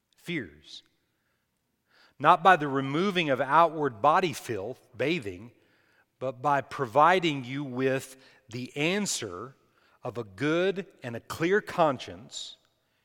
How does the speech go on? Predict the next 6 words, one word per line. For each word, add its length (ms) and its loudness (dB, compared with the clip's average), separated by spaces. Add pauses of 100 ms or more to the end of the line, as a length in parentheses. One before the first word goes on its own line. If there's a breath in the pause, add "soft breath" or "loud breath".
(280)
inward 600 0 (360)
cleanness 760 -4
and 180 -14
peace 640 -10
before 440 -4
God, 420 0